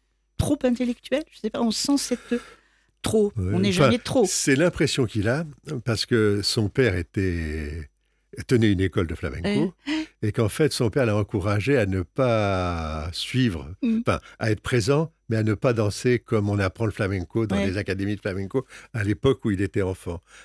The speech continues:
Speaker 2: Alors lui, il a fait autre chose. Et
Speaker 1: Mais
Speaker 2: on
Speaker 1: il s'est
Speaker 2: sent,
Speaker 1: livré, lui
Speaker 2: on,
Speaker 1: aussi,
Speaker 2: et
Speaker 1: quand
Speaker 2: on,
Speaker 1: même,
Speaker 2: on
Speaker 1: un peu.
Speaker 2: sent qu-,
Speaker 1: Mm.
Speaker 2: on sent qu'il est
Speaker 1: On sent que Andrés Marín et Israël Galvan, ce sont deux tempéraments tout de même différents.
Speaker 2: Ah
Speaker 1: Et
Speaker 2: oui.
Speaker 1: Andrés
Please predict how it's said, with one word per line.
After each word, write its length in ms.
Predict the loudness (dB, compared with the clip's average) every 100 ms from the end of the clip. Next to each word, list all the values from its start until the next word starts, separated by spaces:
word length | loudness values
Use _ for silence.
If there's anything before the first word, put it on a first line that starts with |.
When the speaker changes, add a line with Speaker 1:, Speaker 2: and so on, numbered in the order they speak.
| -10
Speaker 2:
Alors 160 | -6 0
lui, 120 | 2
il 60 | 2
a 80 |
fait 100 | 0
autre 260 | -4 -2 -4
chose. 360 | -2 -2 -2 -4 _ -20 -18 -6
Et 60 | -4
Speaker 1:
Mais 60 | 0
Speaker 2:
on 40 | 0
Speaker 1:
il 40 |
s'est 160 | 2 2
Speaker 2:
sent, 60 |
Speaker 1:
livré, 380 | 2 0 0 0
lui 80 | 2
Speaker 2:
on, 80 | 2 4
Speaker 1:
aussi, 220 | 2 2
Speaker 2:
et 80 | 2
Speaker 1:
quand 80 | 2
Speaker 2:
on, 60 |
Speaker 1:
même, 180 | 0 2
Speaker 2:
on 140 | 2 2
Speaker 1:
un 40 | 0
peu. 100 | 0
Speaker 2:
sent 220 | 2 2
qu-, 100 | 2
Speaker 1:
Mm. 60 | 0
Speaker 2:
on 100 | 0
sent 260 | 2 2 2
qu'il 180 | 0 0
est 560 | 0 0 0 -4 -6 -8 -12 0
Speaker 1:
On 100 | 2
sent 280 | 4 2 0 -2
que 520 | 0 2 4 4 4
Andrés 300 | 2 0 -2 -2
Marín 360 | -2 2 2 2
et 360 | 2 0 0 -2 -4 -6 -4
Israël 400 | -2 0 -2 -2
Galvan, 320 | -2 0 2 0
ce 160 | 0
sont 180 | 0 2
deux 160 | 2 2
tempéraments 640 | 0 2 2 2 2 0
tout 140 | 0 -2
de 40 |
même 200 | 0 0
différents. 480 | 0 -2 -2 -2 0
Speaker 2:
Ah 80 | 0
Speaker 1:
Et 40 | 2
Speaker 2:
oui. 120 | 0
Speaker 1:
Andrés 280 | 0 0